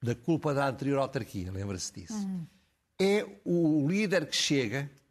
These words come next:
Speaker 1: e que não aprende com o passado, e ao não aprender com o passado perde o presente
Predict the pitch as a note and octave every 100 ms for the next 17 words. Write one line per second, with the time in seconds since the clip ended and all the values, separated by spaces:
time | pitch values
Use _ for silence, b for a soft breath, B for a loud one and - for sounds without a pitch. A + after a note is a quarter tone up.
0 | _ - E3+ E3 - D#3+ C3+ C3+ C#3+ G3+
1 | A3+ G3 F#3 F#3 E3+ - D#3 C#3+ A#2 -
2 | A#2 A2+ - E3 F3 F#3+ F3 E3+ D#3 D3
3 | C#3+ D3+ - C3 - - G#3+ F3+ D#3+ A#2
4 | A2 C3 C#3+